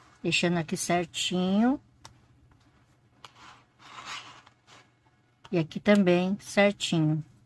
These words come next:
tá? Assim. Ok? Então, deixa assim. Vem até aqui embaixo.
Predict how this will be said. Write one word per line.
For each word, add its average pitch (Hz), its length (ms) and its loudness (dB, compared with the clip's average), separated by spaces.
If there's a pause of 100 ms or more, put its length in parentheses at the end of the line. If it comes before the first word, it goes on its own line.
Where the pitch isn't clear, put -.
(420)
tá? 180 280 0 (1700)
Assim. 151 480 -2 (3750)
Ok? 196 420 -2 (1000)
Então, 170 240 0
deixa 180 400 0
assim. 208 680 0 (2250)
Vem 185 240 4
até 190 220 4
aqui 196 200 2
embaixo. 185 840 0